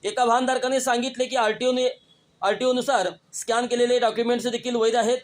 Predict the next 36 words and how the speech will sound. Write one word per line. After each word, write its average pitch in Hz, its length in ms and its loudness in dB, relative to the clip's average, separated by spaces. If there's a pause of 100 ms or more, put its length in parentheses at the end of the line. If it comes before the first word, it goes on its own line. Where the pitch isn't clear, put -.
(320)
पण 226 140 -2
पोलिसांचा 233 540 -2
अट्टाहास 240 480 0
केवळ 233 240 2
त्रास 233 320 0
देण्यासाठी 226 340 0
असल्याचे 208 320 -2
वाटते. 160 280 -2 (460)
तर 214 40 -4
दुसऱ्या 214 280 -2
प्रवाशाने 254 420 0
सांगितले, 254 480 0 (320)
महिलासह 247 640 2
प्रवास 240 440 0
करत 240 240 0
असतानाही 226 600 0 (360)
गाड्या 214 300 2
अडवून 254 320 2
चौकशी 240 300 -2
केली 247 180 -4
जाते, 240 480 0 (160)
हे 226 60 0
अपमानकारक 214 640 0
आहे. - 160 -6 (400)
कायद्यानुसार 226 540 2
डिजिलॉकर 226 480 0
किंवा 240 200 2
एम 233 180 0
परिवहन 233 300 2
ॲपमधील 233 420 -2
दस्तऐवज 233 540 0
हे - 320 -6
अधिकृत 240 420 0
आणि 254 120 -2
वैध 240 220 2
आहेत 165 220 0